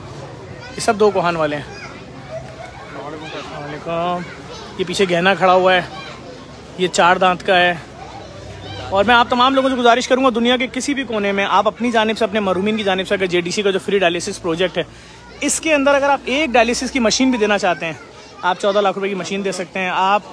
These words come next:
पूरा सेंटर बनवाना चाहते हैं, एक करोड़ रुपए का खर्चा है। आप एक मरीज़ की dialysis की kit देना चाहते हैं, तीन हज़ार रुपये खर्चा है।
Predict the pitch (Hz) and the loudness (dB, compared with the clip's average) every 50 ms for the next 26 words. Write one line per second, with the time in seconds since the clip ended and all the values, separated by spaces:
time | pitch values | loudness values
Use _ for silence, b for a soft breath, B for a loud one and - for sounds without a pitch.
0 | - - - - - - - 240 262 269 247 - 226 214 233 262 247 240 240 226 | -16 -14 -14 -14 -14 -8 -4 4 4 4 4 4 0 0 2 0 0 0 2 2
1 | 226 226 233 220 226 208 202 226 233 - 214 220 214 - 202 185 185 185 170 180 | 2 2 2 2 2 2 2 0 0 2 0 0 2 0 0 0 0 0 0 0
2 | 175 170 - 156 151 - 165 165 160 143 180 190 208 208 - 185 208 240 262 214 | -2 0 -2 -4 -6 -2 -2 0 2 2 4 2 2 2 2 4 6 6 6 4
3 | 226 202 180 175 180 175 175 208 247 262 - - 262 226 208 196 202 196 - 226 | -2 -10 -8 -6 -4 -2 -2 0 0 -2 -2 -2 0 2 2 2 2 0 -4 -4
4 | 214 - 226 - 226 220 214 208 214 214 208 - 220 196 190 226 220 - 214 202 | -6 -8 -6 -2 -2 -2 0 0 -2 -2 0 0 0 -2 0 -4 -6 -6 -6 -4
5 | 190 175 160 143 139 139 151 147 - 151 143 - 151 135 - - B | -4 -2 -2 -4 -4 -4 -6 -6 -6 -8 -10 -10 -12 -14 -14 -16 B